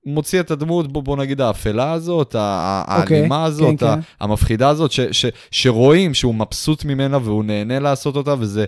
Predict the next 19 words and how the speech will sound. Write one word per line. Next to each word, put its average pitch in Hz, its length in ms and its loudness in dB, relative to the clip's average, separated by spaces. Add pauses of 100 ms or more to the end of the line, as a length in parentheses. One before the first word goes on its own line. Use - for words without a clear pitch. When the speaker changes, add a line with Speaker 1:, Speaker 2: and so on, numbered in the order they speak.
(340)
Speaker 1:
משמעותית 117 800 -2
הרבה 120 220 -2
יותר 117 200 -4
כיף 123 280 -4
ממה 113 180 -4
שהוא 110 180 -2
היה 107 80 0
עושה 107 260 -4
ב-N 104 540 -4
X - 20 -10
T - 180 -8
וב-W 101 560 -2
W 98 480 -2
E, - 100 -10
אבל, 110 580 0 (540)
אבל, 101 460 0 (480)
Speaker 2:
אבל. 123 280 -6 (180)
Speaker 1:
בוא 120 220 2
נזכור 127 640 0